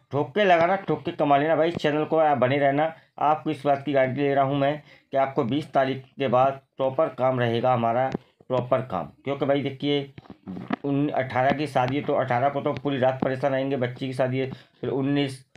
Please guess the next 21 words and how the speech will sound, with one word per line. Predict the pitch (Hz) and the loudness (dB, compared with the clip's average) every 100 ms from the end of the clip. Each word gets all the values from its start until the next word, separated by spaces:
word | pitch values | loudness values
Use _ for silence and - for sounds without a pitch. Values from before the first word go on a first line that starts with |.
| - | -8
उन्नीस | 120 143 139 | -4 -4 -4
को | 151 | -4
भी | 139 | 0
आपको | 135 131 | 0 0
पता | 135 131 127 | -4 0 0
है, | 131 127 - - | -2 -6 -14 -6
तो | |
भाई | 131 143 | 0 0
हम | 131 | 0
बीस | 104 147 - | -2 -4 -4
से | 156 147 | -2 0
ही | 135 151 | 0 0
आ, | - 131 | 0 0
इक्कीस | 131 127 147 - | 0 -4 -8 -4
से | 135 | -2
ही | 135 | -2
काम | 139 127 123 | -2 0 0
हमारा | 107 110 123 | 0 -2 -2
proper | 123 - 127 | -4 -2 -4
काम | 123 110 104 | -2 -2 -2
रहेगा। | 87 78 69 | -4 -8 -14